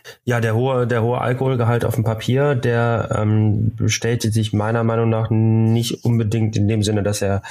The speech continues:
scharf oder beißend schmeckt, aber, ähm,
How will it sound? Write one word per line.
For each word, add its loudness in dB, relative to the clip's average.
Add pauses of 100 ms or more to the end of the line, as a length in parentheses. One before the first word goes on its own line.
(320)
scharf -4
oder 0
beißend 0
schmeckt, -4
aber, -2
ähm, 2